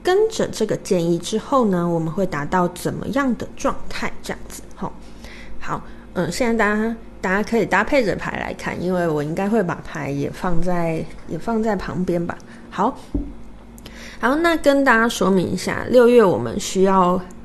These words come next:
我们需要看见的事情是什么？好，这张牌大卡是道歉，道歉呢，各位。<laughs> 大家现在，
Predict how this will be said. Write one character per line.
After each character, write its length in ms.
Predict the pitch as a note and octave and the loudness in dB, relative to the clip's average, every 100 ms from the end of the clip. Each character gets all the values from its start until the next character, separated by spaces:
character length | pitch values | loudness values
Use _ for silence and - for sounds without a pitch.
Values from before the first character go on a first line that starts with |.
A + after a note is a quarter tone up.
| - | -2
我 140 | F#3 | 2
们 160 | F#3+ G#3 | 2 0
需 220 | - D4 | 0 2
要 180 | D#4+ D4 | 2 2
看 340 | - B3+ A3+ | 0 0 2
见 260 | A3+ G#3+ F3+ | 4 4 4
的 160 | E3+ | 0
事 280 | E3 - A3+ | -2 0 0
情 260 | F#3+ E3 D#3+ | 0 -4 -2
是 140 | G3 | -2
什 200 | - F3 | -2 -4
么？ 200 | - G2 - - - - - - | -6 -8 -10 -12 -14 -14 -16 -2
好， 280 | G#3 F3+ F#3 - - | 2 2 0 -12 -10
这 180 | - D#4+ | 0 2
张 180 | E4 E4 | 4 2
牌 380 | D4+ - - F3 - | 2 -2 -4 -4 2
大 160 | B3 | 4
卡 220 | G3+ F3+ | 4 0
是 180 | D#3+ - F#3 - | 0 -2 -4 0
道 260 | A3 E3+ - | 2 2 0
歉， 340 | - - F3 - - - - - - - - - - - - | -6 -4 -2 -4 -8 -14 -16 -16 -14 -14 -14 -16 -16 -16 0
道 160 | A#3+ G3 | 4 4
歉 340 | - G#3 D#3 | 2 0 -2
呢， 60 | - - | -4 -4
各 160 | D3 | -2
位。 140 | C3+ G#3 | 2 8
<laughs> 100 | - A#3 - - - - - - | 12 12 12 12 6 6 2 2
大 140 | B3 | 4
家 160 | A#3+ A#3 | 6 6
现 260 | D4 C4+ | 4 2
在， 400 | C4+ C4+ A#3+ G#3 | 4 4 4 0